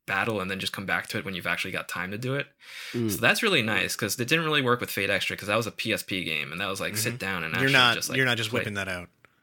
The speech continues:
Speaker 1: No, you can't, you can't just whip it out.
Speaker 3: So this is P V E or P V P?
Speaker 1: Uh, no, no, no. It's a P V E, but the, oh, the nice thing is that, like, mm,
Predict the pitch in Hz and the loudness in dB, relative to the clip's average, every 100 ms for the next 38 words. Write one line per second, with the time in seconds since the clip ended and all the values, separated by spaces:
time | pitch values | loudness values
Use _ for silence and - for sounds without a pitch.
0 | - 113 101 107 113 110 113 - 113 95 | -6 -2 0 0 0 -2 -2 0 0 -2
1 | 95 98 87 90 80 - - _ _ - | -2 -4 -2 0 0 -2 -12 _ _ -2
2 | 131 123 117 - 156 147 135 165 165 143 | 4 4 4 2 4 6 6 8 8 6
3 | 139 120 - 101 87 - _ _ _ - | 4 4 2 0 -2 -12 _ _ _ -12
4 | - 127 143 143 143 110 135 143 139 120 | 0 2 4 2 0 2 2 4 2 2
5 | 95 101 92 - _ _ - - - 180 | 0 -2 -4 -6 _ _ -6 -6 -2 -2
6 | 170 165 151 131 98 110 - 135 127 - | 0 0 0 0 0 -2 -2 -2 -2 -4
7 | - - - 131 120 95 - _ _ _ | -20 -10 -2 2 2 0 -10 _ _ _
8 | - 110 127 131 139 175 - 147 120 110 | -10 -2 0 2 4 2 2 2 2 0
9 | 110 104 104 98 113 104 98 - - - | 0 2 2 2 0 0 0 -4 -10 -8
10 | 110 101 101 92 | -6 -4 -6 -8